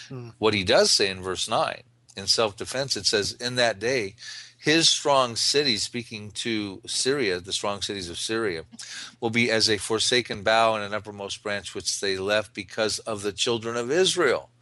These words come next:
Speaker 2: not the children of Assyria. Assyria. "And there will be desolation," it says. And, and, and you read the verses that, that go between verse one and verse nine, and you realize it's not Israel being the aggressor, it's Israel being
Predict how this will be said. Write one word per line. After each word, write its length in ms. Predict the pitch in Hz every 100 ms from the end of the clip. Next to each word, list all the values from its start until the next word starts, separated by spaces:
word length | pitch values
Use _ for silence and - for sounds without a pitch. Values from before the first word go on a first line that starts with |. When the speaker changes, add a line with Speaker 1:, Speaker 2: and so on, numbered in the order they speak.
| - - _
Speaker 2:
not 140 | 92
the 100 | -
children 380 | 110 131 123 123
of 80 | 123
Assyria. 480 | 117 139 131 101 78 _ - - - -
Assyria. 340 | 95 - 123 92
"And 140 | 107
there 140 | 110 110
will 220 | 135 143
be 140 | 135
desolation," 680 | 120 123 - 107 107 107 101
it 160 | 82 -
says. 440 | - 82 71 - - - - -
And, 160 | 113
and, 340 | 113 117 123 139 -
and 140 | 120
you 100 | 117
read 180 | 131 123
the 60 |
verses 380 | 107 123 - 101
that, 120 | 95 - - - 107
that 180 | 104 98
go 120 | 107
between 580 | 98 - 120 110 98 92 - _ - -
verse 240 | 196 -
one 160 | 196 185
and 100 | 175
verse 240 | 90 -
nine, 220 | 95 92
and 80 | 95
you 60 | 104
realize 300 | 113 104 87
it's 120 | -
not 160 | 107
Israel 300 | 104 95 95
being 200 | 87 87
the 100 | 82
aggressor, 400 | 78 95 104 -
it's 140 | 82 104
Israel 320 | 98 90 85
being 300 | 85 85